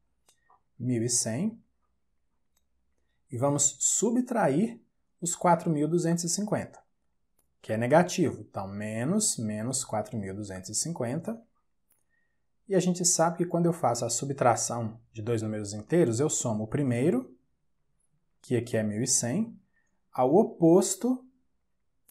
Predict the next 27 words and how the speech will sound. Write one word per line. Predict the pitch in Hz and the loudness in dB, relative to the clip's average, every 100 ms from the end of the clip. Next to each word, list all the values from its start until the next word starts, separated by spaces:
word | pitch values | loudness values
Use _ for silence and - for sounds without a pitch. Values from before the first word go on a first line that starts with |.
| _ _ - | _ _ -10
ou | - 117 | -4 -4
simétrico | 117 165 147 135 151 160 | -2 -2 0 0 -2 -2
do | 160 | -2
segundo. | 170 208 170 139 104 | -2 -2 -2 0 0
O | 127 | -2
oposto | 156 139 127 131 | 0 0 -2 -4
de | 113 127 127 _ _ _ | -6 -6 -8 _ _ _
menos | 117 127 139 131 - | -4 0 0 -4 -8
quatro | - 113 110 117 | -2 -2 -2 -4
mil | 110 | -4
duzentos | 113 110 107 - | -4 -6 -6 -4
e | |
cinquenta | - 165 170 147 208 202 | -4 -4 -4 -4 -4 -4
é | 185 220 - _ _ _ - | -4 -6 -14 _ _ _ -6
mais | 175 151 156 175 | -2 0 0 -2
quatro | - 165 165 | 0 -2 -2
mil | 135 143 | -4 -4
duzentos | 127 117 120 117 | -2 -4 -4 -6
e | - | -8
cinquenta, | - - 131 117 - | -8 -6 -2 -2 -2
ou | 127 160 | -4 -4
só | - 170 170 | -2 -2 0
quatro | 160 143 123 | -2 -4 -4
mil | 117 117 | -6 -4
duzentos | 104 107 107 | -6 -8 -8
e | 107 | -6
cinquenta. | - 113 113 - | -6 -6 -10 -16